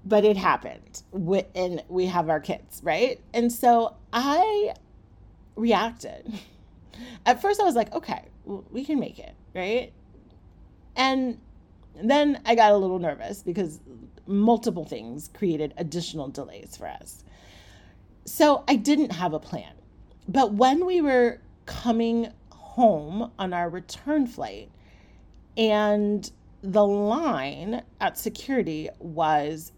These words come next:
just unbelievable, I was so calm. So calm. Because I had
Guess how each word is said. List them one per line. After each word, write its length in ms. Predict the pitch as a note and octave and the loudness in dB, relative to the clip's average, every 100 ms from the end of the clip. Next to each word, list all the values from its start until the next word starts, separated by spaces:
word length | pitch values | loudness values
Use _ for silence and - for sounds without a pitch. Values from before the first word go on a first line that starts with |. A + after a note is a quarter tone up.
| - - - _ _ - - | -20 -20 -20 _ _ -18 0
just 420 | A#3 A#3 - - - - - - - - - - - | 0 0 -6 -20 -20 -20 -20 -20 -20 -20 -20 -20 -6
unbelievable, 960 | G#3 G3 E3+ E3 D3 - - F2 - B3 C#4+ - - - - - - - - - G#3+ | -2 0 0 -2 -6 -10 -14 -14 -12 -12 -14 -20 -20 -20 -20 -20 -20 -20 -20 -10 -4
I 100 | A3 | 0
was 280 | C#4 - - - - | 0 -2 -10 -20 -20
so 440 | - - G#3+ F3 | -16 -6 -2 -2
calm. 400 | - D#3+ - - - - - - - - - - - - - - - - - - - | -4 -10 -12 -16 -20 -20 -20 -20 -20 -20 -20 -20 -20 -20 -20 -20 -20 -20 -20 -20 -20
So 320 | - A#3 B3 | -8 -4 -4
calm. 360 | - E4+ F3 - - - - - - - - - - - | -4 -6 -6 -12 -20 -20 -20 -20 -20 -20 -20 -20 -10 -2
Because 380 | A#3 A3+ B3 - - | 0 0 -2 -2 0
I 120 | G#3+ | 2
had 240 | A3 G3 | 2 -2